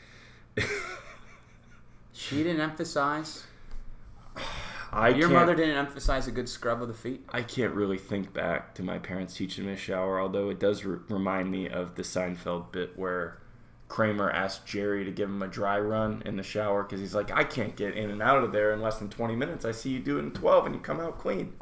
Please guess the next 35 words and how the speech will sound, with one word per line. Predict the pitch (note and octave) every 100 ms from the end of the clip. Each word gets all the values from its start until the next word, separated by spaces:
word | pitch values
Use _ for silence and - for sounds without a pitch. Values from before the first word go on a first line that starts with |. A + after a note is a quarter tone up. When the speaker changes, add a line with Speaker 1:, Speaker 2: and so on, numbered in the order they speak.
| - -
Speaker 1:
How | -
do | D3+
you | D3+
do | D3 A#2
it?" | - - - - - - - - A#2+
Speaker 2:
Everybody's | C#3 E3 D#3+
got | C3
their | B2
routine. | B2 - C3
Speaker 1:
He's | A2
talking | C#3 B2+
through. | A#2+
You | A2+
gotta | C3+ F3+
use | D3 D3 F3 E3+
gravity | C3 B2+ B2+ A2 G2+ - - - -
to | - C#3+ B2+
your | A2 G#2
advantage, | F#2 F#2 F#2 F2+ - -
Kramer, | F2 F2+ C#2
right? | A2+
We're | -
gonna | C3+ C3
start | - E3+
at | D#3
the |
top, | - B2+ A#2 - - -
and | G#2
then | G#2+
we're | G#2+
gonna | G2+
work | G#2 G#2
our | G2+
way | G2 F#2
down. | -